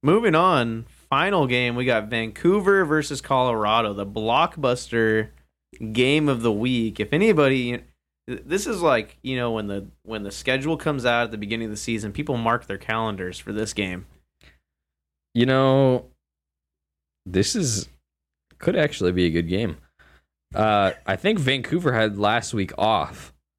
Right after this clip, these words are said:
Speaker 2: or this, this previous week we just finished off. And so, but I think they're, like, six games unbeaten in the league. They got crushed in C C L, but Vancouver's at home.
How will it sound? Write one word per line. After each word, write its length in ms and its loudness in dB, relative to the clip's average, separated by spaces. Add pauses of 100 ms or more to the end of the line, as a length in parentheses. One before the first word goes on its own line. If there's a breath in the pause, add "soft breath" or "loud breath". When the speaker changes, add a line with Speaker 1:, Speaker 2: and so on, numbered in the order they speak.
(280)
Speaker 2:
or 100 0
this, 340 -2
this 220 -2
previous 580 0
week 200 0
we 80 0
just 180 -2
finished 320 -4
off. 320 0 (680)
And 220 -2
so, 360 2
but 220 -2
I 60 -4
think 200 -4
they're, 100 2
like, 160 0
six 280 -2
games 300 0
unbeaten 480 -2
in 160 0
the 80 0
league. 380 2
They 160 2
got 340 -2
crushed 400 -2
in 100 -6
C 220 0
C 240 2
L, 300 2 (480 soft breath)
but 520 2 (200)
Vancouver's 600 0
at 120 2
home. 520 0